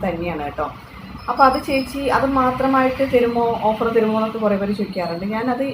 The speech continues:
എല്ലാ ഓഫറിൻ്റെ കൂടെയും അത് ഞാനത് ഉൾപ്പെടുത്താറുണ്ട്. നമ്മുടെ മോസ്റ്റ് ഡിമാൻഡഡ് ആയിട്ടുള്ള പ്രോഡക്ട്സ് എന്ന് പറയുന്നത് മഞ്ജുഷ്ട ക്രീം, പിന്നെ നമ്മുടെ സോപ്പ്, പിന്നെ നമ്മുടെ ഹെയർ ഓയിൽ, ഇതൊക്കെ ഞാൻ എല്ലാ ഓഫറിൻ്റെ കൂടെയും ഉൾപ്പെടുത്താറുണ്ട്.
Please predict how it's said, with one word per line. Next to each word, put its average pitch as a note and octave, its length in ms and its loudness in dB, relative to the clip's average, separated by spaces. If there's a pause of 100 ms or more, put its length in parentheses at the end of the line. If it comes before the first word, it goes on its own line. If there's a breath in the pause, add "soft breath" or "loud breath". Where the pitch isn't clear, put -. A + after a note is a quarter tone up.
(140)
എല്ലാ C4 720 0 (180)
ഓഫറിൻ്റെ A3 460 0
കൂടെയും G#3 320 -2
അത് G3 100 -4 (100)
ഞാനത് G3 260 0
ഉൾപ്പെടുത്താറുണ്ട്. F3 760 -2 (460 loud breath)
നമ്മുടെ G#3 200 -2 (140)
മോസ്റ്റ് A3 420 -2
ഡിമാൻഡഡ് G3+ 460 0
ആയിട്ടുള്ള G3+ 340 0
പ്രോഡക്ട്സ് F#3 380 -2
എന്ന് G3+ 160 -2
പറയുന്നത് F3 400 -2
മഞ്ജുഷ്ട F3 400 -6 (180)
ക്രീം, E3+ 300 -4 (180)
പിന്നെ F3+ 240 -2
നമ്മുടെ F3+ 300 -4
സോപ്പ്, E3+ 460 -4 (460 loud breath)
പിന്നെ G#3 160 0
നമ്മുടെ G3+ 240 0
ഹെയർ F3+ 320 4
ഓയിൽ, F#3 240 0
ഇതൊക്കെ A#3+ 400 -4
ഞാൻ A#3 180 2
എല്ലാ G#3 320 4 (120)
ഓഫറിൻ്റെ F#3 360 -4
കൂടെയും F#3+ 280 -2
ഉൾപ്പെടുത്താറുണ്ട്. G3 720 -2